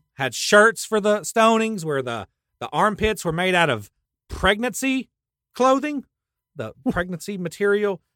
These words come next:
Speaker 1: so that you can get max follow through on the rock. None of these clothes, they had, none of 'em had the ident-, I D marks on 'em. None of 'em had the brand, the, the, uh, the tags in 'em. None of 'em were labeled with the man's name.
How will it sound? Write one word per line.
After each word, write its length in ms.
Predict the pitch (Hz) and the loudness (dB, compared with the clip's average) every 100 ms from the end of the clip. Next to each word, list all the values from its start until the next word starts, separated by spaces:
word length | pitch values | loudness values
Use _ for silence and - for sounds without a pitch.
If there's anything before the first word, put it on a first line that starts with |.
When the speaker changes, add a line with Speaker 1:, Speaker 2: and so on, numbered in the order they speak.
| _ | _
Speaker 1:
so 180 | - 147 | -8 -6
that 100 | 151 | -6
you 120 | 151 | -8
can 120 | 147 | -6
get 200 | 151 - | -8 -6
max 720 | 131 147 151 156 - - - _ _ _ _ _ _ _ _ - - | -4 0 0 -2 -8 -12 -14 _ _ _ _ _ _ _ _ -20 -4
follow 340 | 165 170 196 | -2 2 0
through 460 | 190 233 233 277 269 _ _ - - | 0 2 2 2 -4 _ _ -2 -2
on 120 | 151 | 0
the 120 | 156 | -2
rock. 300 | 147 165 247 - - - - - _ _ _ - _ - - _ - _ _ _ _ _ _ - - | 2 2 2 0 -14 -18 -20 -20 _ _ _ -14 _ -14 -14 _ -20 _ _ _ _ _ _ -18 4
None 200 | 185 233 | 8 8
of 80 | 214 | 6
these 160 | 202 | 4
clothes, 320 | - 220 202 | 10 10 10
they 120 | 175 180 | 10 8
had, 200 | 185 156 | 6 6
none 160 | 202 | 6
of 100 | 202 | 6
'em 80 | 175 | 6
had 180 | 170 165 | 4 4
the 80 | 160 | 4
ident-, 260 | 139 170 - | 4 2 4
I 140 | 147 151 | 4 6
D 180 | 180 | 6
marks 280 | 180 170 - | 6 6 6
on 200 | 180 165 | 4 6
'em. 100 | 165 | 6
None 160 | 156 160 | 6 6
of 80 | 151 | 4
'em 40 | |
had 140 | 151 | 2
the 60 | 123 | 0
brand, 540 | 107 147 151 151 147 135 | 2 4 4 4 0 -6
the, 320 | 127 123 101 92 _ _ _ | 0 2 2 -4 _ _ _
the, 280 | 87 107 104 | -8 -4 0
uh, 300 | 101 95 85 - _ _ _ _ - | 0 0 -4 -8 _ _ _ _ -6
the 140 | 113 | -6
tags 420 | - 180 180 165 | 0 4 4 4
in 140 | 180 175 | 4 4
'em. 100 | 160 | 2
None 160 | 131 | 2
of 100 | 135 123 | 0 -2
'em 160 | 123 | -2
were 140 | 107 104 | -2 0
labeled 520 | 127 160 165 147 151 | 2 6 6 6 2
with 180 | 117 - | -2 -6
the 60 | |
man's 320 | 110 123 110 127 | -4 -2 -2 0
name. 240 | 151 | 2